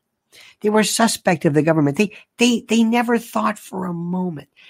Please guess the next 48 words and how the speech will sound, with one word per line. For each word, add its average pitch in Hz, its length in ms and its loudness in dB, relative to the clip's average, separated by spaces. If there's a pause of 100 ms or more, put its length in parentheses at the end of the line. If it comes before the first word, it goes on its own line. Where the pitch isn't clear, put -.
(160)
that, - 240 -8
that 202 160 2
this 226 200 2
was, 196 140 2 (160)
this 175 180 -2
was 151 200 0
our 135 400 4
government. 135 420 -2
It 226 60 -4
was 269 160 2
always, 285 300 0 (220)
they 233 80 0
had 254 140 4
to 262 80 -2
go 233 240 2
elsewhere. 226 560 0 (580)
They 269 60 -2
were 254 100 -2
always 285 300 4
the 214 120 -2
tool 247 400 0
of 170 120 4
the 160 80 -4
feudal 220 640 0
land 226 440 0
barons. 170 460 2
The 147 180 -10 (180)
government 214 480 0
was 170 160 0
always, 208 300 0
it 214 100 -6
was - 160 -14
never 220 220 0
the 127 140 0 (140)
government. 226 340 2
They're 254 100 -2
not 226 220 0
there 160 120 4
to 143 80 0
help 170 440 -4
you. - 80 -20 (1700)
They - 80 -2
were 302 100 6
taken 277 240 6
over 254 140 4
by 226 320 2
every 277 420 4
conceivable, 202 760 0